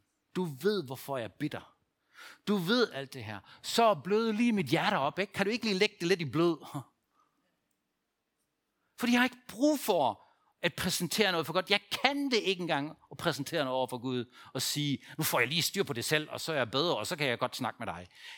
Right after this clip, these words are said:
Helligånden er den, der kommer og renser os, eller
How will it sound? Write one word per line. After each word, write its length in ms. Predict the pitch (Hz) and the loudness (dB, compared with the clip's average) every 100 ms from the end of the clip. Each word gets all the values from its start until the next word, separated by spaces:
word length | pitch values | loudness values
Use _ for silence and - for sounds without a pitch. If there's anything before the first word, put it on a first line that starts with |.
| - | -14
Helligånden 680 | - 269 262 214 156 170 170 - - | 0 0 2 2 2 0 -6 -12 -4
er 100 | 160 - - - | -4 -4 -10 0
den, 360 | 220 214 139 107 - - _ _ _ _ _ _ _ _ _ _ _ _ _ | 0 0 -8 -12 -20 -20 _ _ _ _ _ _ _ _ _ _ _ _ _
der 60 | 151 | -6
kommer 560 | - - - 175 180 160 | -2 -4 -2 -4 -2 -2
og 340 | - 131 - | -2 -4 0
renser 520 | 117 185 165 - 131 | -2 -2 -2 0 2
os, 340 | 101 95 95 - | 0 0 -2 -4
eller 360 | 120 117 107 | -4 -2 -2